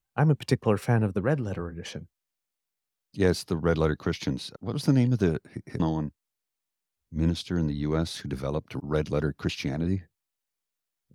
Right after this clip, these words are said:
Speaker 1: I'm not sure off the
Speaker 2: I
Speaker 1: top
Speaker 2: can't
Speaker 1: of my
Speaker 2: remember. I saw him on sixty Minutes years ago, and he said, "I'm a Red Letter Christian," and it was a new movement. And Red Letter Christians are basically anything in the Bible, a passage that w-, starts with red letters is supposed to be the words of Christ. And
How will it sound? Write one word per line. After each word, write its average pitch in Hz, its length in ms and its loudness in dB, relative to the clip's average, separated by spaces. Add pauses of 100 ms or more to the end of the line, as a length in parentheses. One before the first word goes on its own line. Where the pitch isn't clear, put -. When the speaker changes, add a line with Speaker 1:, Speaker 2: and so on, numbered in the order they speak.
Speaker 1:
I'm 98 100 -6
not - 180 -8
sure - 220 -8
off 95 100 -10
the - 60 -10
Speaker 2:
I - 60 -2
Speaker 1:
top - 20 0
Speaker 2:
can't 107 120 2
Speaker 1:
of 85 40 6
my 87 40 4
Speaker 2:
remember. 85 180 4
I 90 80 2
saw 127 200 4
him 143 100 8
on 95 60 4
sixty - 300 -4
Minutes 82 320 2
years 71 240 -6
ago, 64 240 -8
and 62 140 -6
he 76 80 -2
said, 73 180 -4
"I'm 69 140 -2
a 69 40 -2
Red 71 200 -4
Letter 65 160 -8
Christian," - 420 -6
and - 140 -8
it - 40 -10
was - 120 -8
a 71 80 0
new 71 160 0
movement. 71 400 -2
And 69 160 -6
Red 78 180 -2
Letter 69 180 0
Christians 67 520 -6
are 65 280 -4
basically - 680 -2
anything 85 460 0 (520)
in 82 140 0
the 80 80 6
Bible, 71 400 0
a 65 40 -8
passage 69 560 -4
that 64 160 -8
w-, - 280 -12 (100)
starts - 320 -2
with - 120 -8
red 67 200 -6
letters 69 440 0
is 67 80 -6
supposed - 260 -6
to - 60 -12
be 73 80 -4
the 69 100 -6
words 64 220 -6
of - 100 -10
Christ. - 300 -6 (920)
And 76 400 2